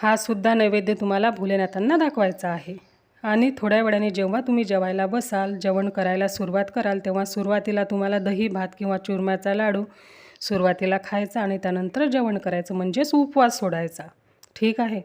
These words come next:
आणि चौरंगावर अंथरायला पांढरे वस्त्र, तुम्हाला बसायला पांढऱ्या रंगाचे सासन, पोथी ठेवायला पांढऱ्या रंगाचेच कापड आणि तुम्हीसुद्धा पांढऱ्या रंगाचेच कापड परिधान करावेत.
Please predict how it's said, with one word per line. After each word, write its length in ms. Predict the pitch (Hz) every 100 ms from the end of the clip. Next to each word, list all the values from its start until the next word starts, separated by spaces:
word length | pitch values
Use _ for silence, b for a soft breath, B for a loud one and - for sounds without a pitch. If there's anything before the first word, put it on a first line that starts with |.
| B B B B B
आणि 240 | 233 294
चौरंगावर 680 | 294 233 220 240 285 277 277
अंथरायला 540 | 247 226 - 226 226 254 -
पांढरे 320 | 208 190 208
वस्त्र, 340 | 214 226 - 180
तुम्हाला 400 | 185 220 247 262
बसायला 540 | 196 190 208 202 214
पांढऱ्या 380 | 247 190 190 202
रंगाचे 440 | 190 185 190 254
सासन, 420 | 269 247 240 202
पोथी 360 | 185 220 214 254
ठेवायला 440 | 247 220 214 220
पांढऱ्या 360 | 220 202 196 202
रंगाचेच 560 | 196 196 196 196 262 262
कापड 380 | 240 226 190
आणि 160 | 185 208
तुम्हीसुद्धा 560 | 208 208 208 202 190 220
पांढऱ्या 400 | 208 196 190 190
रंगाचेच 380 | 190 190 254
कापड 360 | - 185 180 214
परिधान 480 | - 185 185 175 254
करावेत. 420 | - 262 220 180